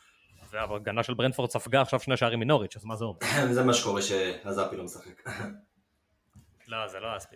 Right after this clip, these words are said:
Speaker 1: זה
Speaker 2: זה הכל אספי.
Speaker 1: זה, זה פשוט צ'לסי, אחי, זה פשוט מנדי הציל אותה והציל אותה והציל אותה, ומנדי התקרר קצת, זה הכל, כמו שסלאח התקרר קצת, ועכשיו ליברפול משלמת על זה. זה,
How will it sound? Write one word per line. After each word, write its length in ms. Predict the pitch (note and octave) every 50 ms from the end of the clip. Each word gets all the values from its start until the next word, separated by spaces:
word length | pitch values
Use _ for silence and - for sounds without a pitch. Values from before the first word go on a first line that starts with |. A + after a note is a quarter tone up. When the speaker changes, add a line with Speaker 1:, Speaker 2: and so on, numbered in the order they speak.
| -
Speaker 1:
זה 260 | A2 G#2+ A2 A#2 B2 B2 A#2+ A#2+ A#2 A#2 A2+ A2+ A2+ A2+ A2 A2 A2 G#2+ - - _ _ _ - _ _ _
Speaker 2:
זה 120 | G2+ G#2+ G2+
הכל 280 | G2+ G#2 G#2+ G#2 -
אספי. 180 | - - - - - -
Speaker 1:
זה, 120 | - - -
זה 140 | C3+ B2 D3+
פשוט 240 | - D3 - G3 F#3
צ'לסי, 400 | - F3+ F3+ D3+ - - C3 A2+
אחי, 260 | - - C#3 B2+ G#2+ G2
זה 140 | G2 A2+ A2+
פשוט 340 | - B2+ - D3+ - - D3+
מנדי 360 | C#3+ D3+ D#3 D#3 C#3 C#3 C3
הציל 280 | B2 - - C#3+ C3+
אותה 260 | C3+ C3 - C#3 C3+ B2+
והציל 300 | A2+ A#2 A2 - C#3+ C3
אותה 140 | B2+ A#2 B2 G#2+
והציל 280 | A2+ A2 - A#2 G#2+
אותה, 140 | G#2 F#2+ G#2+ G2+ G#2
ומנדי 320 | A2+ B2 C#3 D3 D3 D3
התקרר 360 | C#3 - - C#3+ C3+ D3 C#3+
קצת, 340 | B2 - - G2 F2+ - - - _ _ _
זה 140 | G#2 A#2
הכל, 220 | B2 - - B2 G2 -
כמו 140 | C3 C#3+
שסלאח 420 | - - C3+ - E3 D#3 C#3+ C3+ -
התקרר 320 | B2 - - A#2+ A2+ A2+
קצת, 280 | G#2+ - - G#2+ - -
ועכשיו 240 | G#2+ G2 - A#2+ G#2+
ליברפול 340 | B2 B2 B2 A#2 - A#2
משלמת 340 | G#2+ A2 - G2+ F#2+ F#2 _
על 80 | F#2 F2+
זה. 100 | - E2 _ _ _ _ _ _ _ _ _
זה, 160 | A2 G#2+